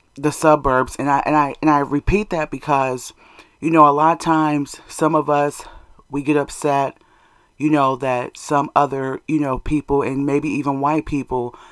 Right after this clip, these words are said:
don't want us to live in their neighborhoods. But look at this example right here, out in the driveway, um, just arguing and fighting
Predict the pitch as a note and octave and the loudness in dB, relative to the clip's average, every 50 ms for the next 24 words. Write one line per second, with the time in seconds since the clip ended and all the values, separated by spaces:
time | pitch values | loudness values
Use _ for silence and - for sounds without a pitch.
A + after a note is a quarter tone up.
0 | - _ _ - A#2+ D#3 D3 D3 C3+ A#2+ C#3+ C#3 C3+ D3 C#3 C3+ - - - C3+ | -20 _ _ -4 2 2 4 4 2 2 0 0 0 0 -2 -6 -6 -8 -8 -6
1 | B2+ C#3 C#3 C3+ C3 - - C3 C3 C3+ C3 B2+ B2+ B2+ C3 C3+ D3 D#3 D3 D3+ | -4 -2 -2 -2 -4 -6 -8 -8 -6 -6 -6 -6 -6 -4 -2 -2 -2 -2 -2 -4
2 | B2+ B2+ C3 A#2+ A#2 A#2 A#2+ A2+ - - - - - - _ _ _ _ _ _ | -4 -4 -4 -4 -4 -4 -6 -6 -8 -14 -20 -20 -20 -20 _ _ _ _ _ _
3 | D3+ C#3+ C#3+ D3+ E3 E3 - E3+ - - D#3+ D3+ - D3+ C3+ B2 D3 D3 C#3+ C#3+ | 2 4 4 4 4 2 0 -4 -4 -2 -2 -2 -2 -6 -6 -4 -2 -2 -2 -2
4 | - D3+ C#3+ C3 C#3 C3 C3 A#2+ A#2+ C3+ C3 C3 B2 A2+ A2 A2+ - _ _ - | 0 -2 0 2 2 0 0 -2 -6 -6 -6 -4 -4 -6 -6 -8 -12 _ _ 4
5 | C#3+ D3 D#3+ - - - D3+ D3+ D3+ D#3+ - - - - C#3 C#3+ C#3 C3+ C3+ B2+ | 6 6 6 4 4 0 0 0 0 -2 -4 -8 -8 -4 -2 0 0 2 0 -2
6 | A2+ - B2 C3+ C#3 C#3+ D3+ D#3 D3 A#2+ A#2 B2+ B2 A#2+ A#2 A2+ A2+ A2+ G#2+ - | -4 -4 -2 0 2 2 2 2 0 -2 -2 -2 0 0 -2 -2 -4 -6 -8 -12
7 | - - - - - - - - - - C3+ B2+ A#2+ A#2+ A#2+ A#2+ G#2+ G#2+ C#3+ D3 | -18 -20 -20 -20 -20 -20 -18 -4 0 2 4 4 4 2 2 0 -2 -2 -2 -2
8 | - - - C#3 C#3+ D3 D#3 D#3 C#3+ D3 D3 D#3 D3 C#3+ D3 - - C3 B2 - | -2 2 6 8 8 8 6 2 0 0 0 0 0 -2 -4 -4 -6 -8 -8 -8
9 | - - C#3 C#3+ C#3+ C#3 B2 B2 A#2+ A#2 A#2 A2+ G#2+ | 0 2 4 4 4 2 0 -4 -4 -4 -6 -6 -8